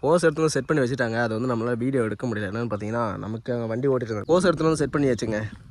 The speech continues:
செட் பண்ணி இப்போ வண்டியில ரெடியா நிக்குது. நம்மளால அது வந்து செட் பண்றது வந்து வீடியோ எடுக்க முடியல. என்னன்னு பார்த்தீங்கன்னா, நமக்கு வேலை இருக்கு. So, அதை வந்து நிறுத்திட்டு வந்து நமக்கு வீடியோ எடுக்க முடியாது. So, அதனால வந்து அதை வந்து காட்ட முடியாது. என்ன ஓஸ் உடஞ்சிச்சுன்னு பார்த்தீங்கன்னா,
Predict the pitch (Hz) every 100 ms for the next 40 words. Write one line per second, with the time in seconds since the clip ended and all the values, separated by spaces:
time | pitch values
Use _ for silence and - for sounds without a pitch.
0 | - - - - - - 127 143 131 123
1 | 113 123 123 120 107 107 127 117 107 113
2 | 104 117 - - - - - - 104 123
3 | 123 110 123 120 139 127 117 123 127 113
4 | 123 107 107 98 101 - 107 117 107 101
5 | 107 104 104 123 127 101 104 113 - -
6 | - 107 101 127 120 120 135 110 107 117
7 | 113 110 113 110 110 104 95 101 113 -
8 | - - - 117 107 120 110 117 101 107
9 | 113 101 92 107 113 107 117 113 131 123
10 | 127 117 120 107 - 107 117 131